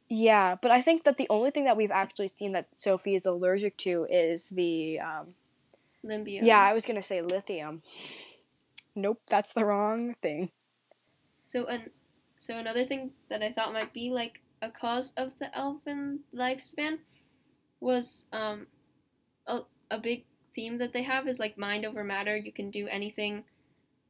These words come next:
Speaker 2: if you just, like, want it really hard, <laughs> like, if you believe that you can. So I was thinking maybe they could have been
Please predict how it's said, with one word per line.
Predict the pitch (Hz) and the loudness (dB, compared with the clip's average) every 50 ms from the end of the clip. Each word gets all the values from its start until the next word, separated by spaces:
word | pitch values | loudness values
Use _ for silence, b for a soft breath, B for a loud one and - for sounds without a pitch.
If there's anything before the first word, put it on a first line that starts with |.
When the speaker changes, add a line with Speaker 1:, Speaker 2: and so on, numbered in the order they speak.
| _ _ _ | _ _ _
Speaker 2:
if | 220 214 - - | -8 -8 -8 -10
you | 208 208 196 196 196 | -10 -8 -8 -8 -10
just, | - 214 - - | -10 -10 -8 -6
like, | 196 196 196 _ _ _ _ _ _ _ _ _ - - 170 - - - - | -6 -6 -8 _ _ _ _ _ _ _ _ _ -20 -20 -20 -20 -20 -20 -16
want | - 208 202 202 202 214 | -8 -4 -2 -2 0 -2
it | 214 214 - - | -2 -4 -4 -6
really | 202 214 208 208 214 | -6 -4 -4 -4 -4
hard, | 226 196 202 202 233 254 - - | -2 -2 -2 0 0 -2 -2 -2
<laughs> | - | -2
like, | 247 233 226 - | 0 0 0 0
if | - 247 - | -2 -6 -6
you | 226 214 | -10 -8
believe | 214 208 208 202 202 214 | -8 -8 -8 -8 -10 -8
that | 220 226 - 240 | -10 -10 -10 -10
you | 233 | -8
can. | - 277 247 262 277 277 b b b b b b b b b b _ | -6 -4 -4 -4 -6 -8 b b b b b b b b b b _
So | - - - 247 240 226 220 220 - _ _ - | -2 0 2 2 2 0 -2 -6 -10 _ _ -4
I | 208 220 | -4 -2
was | 226 240 - | -2 -4 -6
thinking | - 240 240 - 294 285 247 | -6 -6 -6 -4 -6 -4 -4
maybe | 214 214 214 247 247 240 233 - _ _ _ _ _ _ _ _ _ _ _ _ _ _ _ _ _ _ _ _ _ _ - _ _ _ _ _ _ _ - _ _ - _ _ - | -4 -4 -4 -4 -6 -6 -6 -10 _ _ _ _ _ _ _ _ _ _ _ _ _ _ _ _ _ _ _ _ _ _ -20 _ _ _ _ _ _ _ -20 _ _ -20 _ _ 0
they | 262 233 226 | 0 0 0
could | - - 262 254 | 2 2 4 4
have | 254 247 - - - - - _ | 4 0 -2 -12 -16 -20 -20 _
been | - 233 220 214 214 202 196 196 | -8 -6 -6 -4 -4 -6 -6 -8